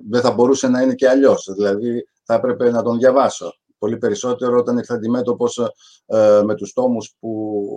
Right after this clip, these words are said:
ο, ο, είχε επιμεληθεί, ε, για, στο ιστορικό αρχείο, για το ιστορικό αρχείο του, ε, Μαυροκορδάτου. Ε, άρα, ο, αναπόφευκτα, ε,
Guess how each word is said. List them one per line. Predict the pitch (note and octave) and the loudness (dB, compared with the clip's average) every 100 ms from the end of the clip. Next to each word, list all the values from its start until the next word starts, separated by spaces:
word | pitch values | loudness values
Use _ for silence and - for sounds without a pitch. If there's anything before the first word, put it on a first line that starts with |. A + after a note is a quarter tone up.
| G#2+ - | -10 -10
ο, | A2+ A2+ - - | -10 -10 -12 -14
ο, | A#2+ - _ - | -14 -16 _ -14
είχε | - | -6
επιμεληθεί, | A#2+ B2 A#2 G#2+ G2+ A#2 C3+ B2+ _ _ _ | -4 0 0 0 -4 -4 -4 -4 _ _ _
ε, | - G#2+ A2 A#2+ A2 | -2 2 2 2 -2
για, | A#2 A#2 A#2 | -4 -2 -4
στο | G#2+ G#2 | -4 -6
ιστορικό | - A2+ A2 B2+ | -4 -4 0 2
αρχείο, | G#2+ B2+ A#2+ | 2 -2 -2
για | A2+ | -2
το | - | -6
ιστορικό | G#2+ A2+ A2+ A#2+ | -8 -8 -4 -4
αρχείο | A#2 B2 | -4 -8
του, | A2 A#2 A#2 - | -8 -8 -8 -8
ε, | G#2 G#2+ G#2 G#2 - - | -4 0 0 -2 -8 -8
Μαυροκορδάτου. | A2+ G#2+ B2+ D3 C#3+ A#2+ G2 - - _ _ _ | -4 -2 0 -2 2 0 0 -8 -20 _ _ _
Ε, | A2+ A#2+ A#2+ - | 0 0 0 2
άρα, | C3 C3+ | 4 6
ο, | B2 G#2+ G#2+ - - - - - - B2 | 4 0 -8 -10 -10 -8 -8 -6 -6 -4
αναπόφευκτα, | B2 G#2 C#3+ C#3 C3 - C3+ B2 _ _ | -4 -2 0 0 -2 0 0 0 _ _
ε, | - A2 G#2 | -2 2 2